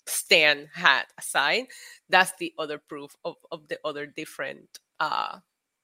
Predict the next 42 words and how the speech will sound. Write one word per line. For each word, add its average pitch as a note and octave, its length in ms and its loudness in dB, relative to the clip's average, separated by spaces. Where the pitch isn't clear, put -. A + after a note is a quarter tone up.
how A3+ 100 2
do G3+ 80 -2
I D#3+ 40 0
explain C#3 320 -8
it? - 80 -12
Flex - 520 -2
that D#3+ 120 2
he D#3 80 -8
could D3 220 -12
do. D3 80 -12
You D#3+ 120 -8
know F3+ 120 -2
what F3 120 2
I E3+ 60 -6
mean? F3+ 220 -10
And B3+ 200 0
we B3 140 -4
saw F#3 380 0
that F3 180 0
interview D#3+ 280 -8
that D3+ 120 -8
Brock D#3 240 -2
Lesnar D#3 340 -6
did D#3 120 -4
with D3 240 -10
Pat. D#3 400 2
And F#3 180 -4
you, F3+ 140 -10
did F#3 160 -10
you C#4 100 -4
see A3 320 -4
he G#3+ 140 -4
referred A#3 500 -6
to G#3 220 -10
Vince F#3+ 340 -4
as F3+ 160 0
almost F3+ 380 -8
a D#3+ 60 -8
father D#3 440 -2
figure? G3+ 480 -6
So B3 260 -2
who - 220 -6